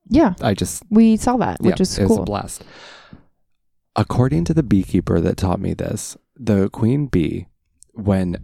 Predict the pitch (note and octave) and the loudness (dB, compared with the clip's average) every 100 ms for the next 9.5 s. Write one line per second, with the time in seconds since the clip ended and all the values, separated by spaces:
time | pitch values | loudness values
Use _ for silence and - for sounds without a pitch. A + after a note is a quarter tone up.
0 | - F#2+ F#2+ G2+ C3+ A#2+ F#2 E2+ E2+ D#2+ | -8 -4 0 2 4 4 2 0 -2 -4
1 | - _ _ - F2+ F2 E2+ F2 E2 E2 | -12 _ _ -4 -2 -2 -2 0 0 -2
2 | E2+ F2 - - F#2 F2 - E2+ E2 E2+ | -4 -6 -6 -2 0 0 -2 -2 0 0
3 | F#2 F2 E2+ - - - - - G2 F#2 | 0 0 -4 -10 -12 -12 -8 -4 -2 -2
4 | F#2+ - - F#2+ - F2+ E2 E2+ D#2+ D2 | -2 -4 -4 -4 -4 -8 -4 -2 0 -2
5 | D2+ B1 F2+ F2+ E2+ D2+ D2 D2 C#2 C2+ | -4 -6 -6 -6 -6 -6 -6 -6 -6 -6
6 | - D2+ D2 D2 D#2+ E2+ - E2+ - F#2 | -6 -4 -4 -4 -2 -4 -2 -2 0 -2
7 | - E2+ - - F2+ F2 E2+ - - D2 | 0 0 -2 -6 -4 -2 -2 -4 -4 -4
8 | D2 - - F2 D2+ D2 A1+ C2+ - E2 | -4 -8 -4 -2 -2 -4 -6 -6 -2 -2
9 | E2+ F2+ G2 G2 | 2 2 2 2